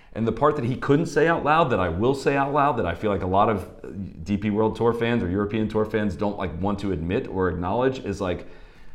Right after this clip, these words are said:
the, the glory days of the European Tour are not returning. Like, it's not, it's not gonna happen, and you just have to follow the money. Like, the P G A Tour has won this thing. The American corporations have stepped up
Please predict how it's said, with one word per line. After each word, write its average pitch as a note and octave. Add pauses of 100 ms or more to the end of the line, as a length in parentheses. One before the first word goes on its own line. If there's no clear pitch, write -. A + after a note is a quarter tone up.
(340)
the, A2+
the A2+
glory D3+
days D3
of A2
the G2+
European A2
Tour A2
are F#2
not F2+
returning. D#2 (140)
Like, F2+
it's G#2+
not, G#2
it's G#2
not A2+
gonna G2+
happen, G2
and F2
you F2
just G2
have A#2
to A2+
follow F#2
the F2
money. D#2
Like, F2
the F2+
P G2+
G A2+
A G#2+
Tour G#2
has E2+
won F2
this A#2
thing. A#2
The F2
American G2+
corporations F#2+
have F2
stepped -
up F#2